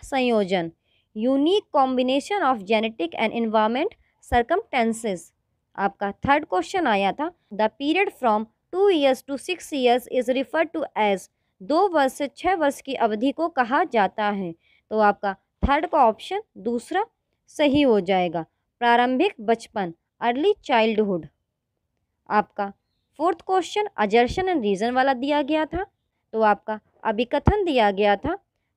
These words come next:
"शहरों में बच्चों का बहुत सारा खेल रियलिटी शो पर आधारित होता है जो वे देखते हैं।" कारण दिया गया था,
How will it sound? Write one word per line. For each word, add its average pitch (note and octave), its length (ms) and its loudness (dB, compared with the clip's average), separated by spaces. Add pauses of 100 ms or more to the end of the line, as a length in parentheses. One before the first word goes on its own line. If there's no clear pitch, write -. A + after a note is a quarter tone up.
"शहरों C#4 480 0
में F#4+ 300 -2
बच्चों A#3+ 400 0
का F#4+ 180 0
बहुत C4 380 0
सारा B3+ 320 2
खेल A#3+ 260 -4
रियलिटी C4 520 -2
शो B3 220 -2
पर G#3+ 380 -4 (360)
आधारित B3 540 2
होता A#3+ 300 0
है G3 280 -2 (320)
जो C#4+ 220 -2
वे G4+ 160 2
देखते A3+ 540 0
हैं।" F3+ 240 -6 (640)
कारण B3+ 320 4
दिया F4 260 2
गया F4 240 0
था, F#4+ 220 -2